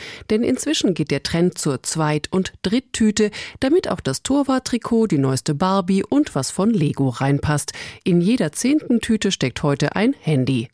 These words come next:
aber natürlich auch massenhaft Zuckerhaltiges. Die ersten Hinweise auf süße Geschenke zum Schulanfang stammen aus dem alten Rom.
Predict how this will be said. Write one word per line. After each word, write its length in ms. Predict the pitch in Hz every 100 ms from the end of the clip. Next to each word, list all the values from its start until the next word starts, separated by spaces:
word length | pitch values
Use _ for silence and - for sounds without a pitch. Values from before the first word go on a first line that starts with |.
| _
aber 200 | 185 143
natürlich 540 | 147 147 233 160 135 131
auch 120 | -
massenhaft 640 | 135 127 147 139 190 -
Zuckerhaltiges. 960 | - 151 - 127 110 - - - - - _ _ - - - -
Die 260 | 160 151 -
ersten 380 | 247 302 - 160
Hinweise 640 | 214 311 170 131 - -
auf 180 | 139 -
süße 360 | - 208 -
Geschenke 480 | 151 147 196 214 185
zum 200 | - 160
Schulanfang 680 | - 247 269 247 - 214 208 - -
stammen 560 | - - 247 277 277 -
aus 180 | 147
dem 200 | - 135 -
alten 400 | - 151 - 196
Rom. 480 | 214 156 156 156